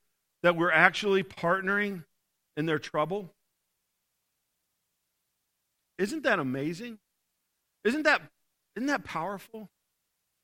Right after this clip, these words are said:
I, I feel like Paul here because I, I'm gonna share something, and, and it could be, could be misunderstood, okay? And Paul, like, he's thinking them, he's like, "Now, I'm not saying this, but, but I am saying this, and so I'm gonna, I'm gonna say something, and please don't,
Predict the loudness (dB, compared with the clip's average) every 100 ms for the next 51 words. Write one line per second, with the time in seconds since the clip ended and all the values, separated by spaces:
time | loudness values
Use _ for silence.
0 | _ _ _ _ _ _ _ _ _ _
1 | _ 2 4 4 6 6 4 2 4 6
2 | 6 6 4 2 0 2 2 2 2 0
3 | 4 6 6 6 0 0 -2 -2 -2 -2
4 | -2 0 -2 -2 -2 -2 0 0 2 4
5 | 4 4 2 2 0 -2 2 4 2 2
6 | 2 2 4 6 6 4 2 2 -2 2
7 | 0 0 0 2 4 2 2 -4 _ 6
8 | 8 12 10 10 6 6 6 8 8 8
9 | 4 0 2 2 4 2 0 -2 -4 -2
10 | -2 -4 0 2 2 2 -2 -8 _ -4
11 | -4 0 0 2 0 0 -2 -2 -2 -2
12 | 0 -2